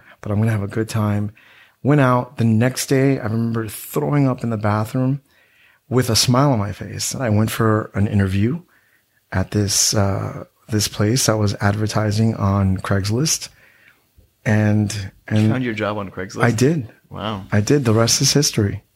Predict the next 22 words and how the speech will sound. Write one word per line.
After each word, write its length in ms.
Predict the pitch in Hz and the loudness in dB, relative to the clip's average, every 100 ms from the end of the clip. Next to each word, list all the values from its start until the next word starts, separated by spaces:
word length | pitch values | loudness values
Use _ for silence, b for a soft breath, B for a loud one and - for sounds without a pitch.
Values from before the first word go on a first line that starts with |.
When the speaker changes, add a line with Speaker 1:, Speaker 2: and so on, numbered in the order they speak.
| _ | _
Speaker 1:
I 140 | 110 107 | 0 2
Speaker 2:
Hmm. 420 | 107 113 107 123 | 2 0 -4 -4
Speaker 1:
was 320 | 107 113 101 | -2 0 0
with 300 | 113 110 - | -2 -2 -2
Dark 260 | 113 107 113 | -2 0 2
Alley 300 | 110 120 120 | 2 2 4
and 160 | 104 | 4
Ralph 200 | 104 101 | 2 0
Hall 120 | 113 | -2
Club 240 | - 120 123 | -2 -4 -2
for, 460 | - 113 113 110 B B B B B B B _ | 0 2 2 -2 B B B B B B B _
uh, 440 | 107 101 101 101 101 - _ _ _ _ - _ | 2 2 2 0 -4 -12 _ _ _ _ -20 _
twelve 340 | - 117 117 123 | -4 2 2 2
years. 440 | 147 139 104 - - _ _ _ - | 2 0 -2 -6 -10 _ _ _ -4
So 120 | - | 0
yeah, 220 | 139 160 - - | 2 0 -6 -6
so 200 | - 127 | 0 2
that's, 440 | 135 156 - - | 2 0 -4 -4
that's 280 | 143 151 - | -2 0 2
an 160 | 143 143 | 0 2
interesting 440 | 139 139 - 131 | -2 0 -2 -2
story. 300 | - 127 | 0 -2